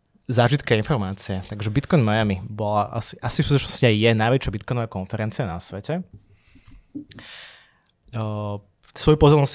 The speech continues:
asi z-, najviac získal minulý rok, keď na nej Jack Mallers oznámil to, že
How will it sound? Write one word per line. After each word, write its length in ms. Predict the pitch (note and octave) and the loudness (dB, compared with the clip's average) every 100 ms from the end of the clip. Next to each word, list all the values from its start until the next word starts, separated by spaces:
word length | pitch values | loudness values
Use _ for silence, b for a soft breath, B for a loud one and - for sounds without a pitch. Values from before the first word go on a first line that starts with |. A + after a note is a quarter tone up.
| C#3 | 2
asi 140 | - | 2
z-, 240 | B2 A#2+ C3+ | 0 -2 -2
najviac 320 | C3 C#3 A#2+ | 0 0 0
získal 240 | - D3 | 0 2
minulý 320 | B2+ C#3+ C3+ A2+ | 2 0 0 -2
rok, 160 | A#2+ | -4
keď 100 | B2 | -4
na 120 | A2 A2 | -4 -4
nej 400 | A2 G#2+ G#2 G2+ | -6 -6 -6 -6
Jack 160 | B2 | -6
Mallers 320 | A#2 A2+ A2+ | -4 -4 -4
oznámil 480 | G#2+ A#2 A#2+ A2+ G#2+ G#2+ | -6 -4 -2 -2 -4 -6
to, 240 | A#2+ A2 | -6 -6
že 480 | G2+ G#2 G2 G2 G2+ | -6 -8 -6 -6 -6